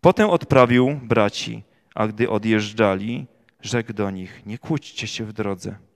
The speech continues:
Kochani, kiedy czytam ten fragment,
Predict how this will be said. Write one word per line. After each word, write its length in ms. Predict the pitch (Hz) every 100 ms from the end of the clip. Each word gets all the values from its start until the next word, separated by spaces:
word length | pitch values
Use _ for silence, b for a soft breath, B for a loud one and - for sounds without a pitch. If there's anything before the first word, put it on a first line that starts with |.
| _ _ _ _ _ _ _ _ _ _ _ _ _ _ _ _ _ _ _ _ _ _ _
Kochani, 380 | - 113 131 135
kiedy 220 | 131 123
czytam 340 | 117 131 170 147
ten 180 | 135
fragment, 800 | 131 131 123 113 120 117 120 -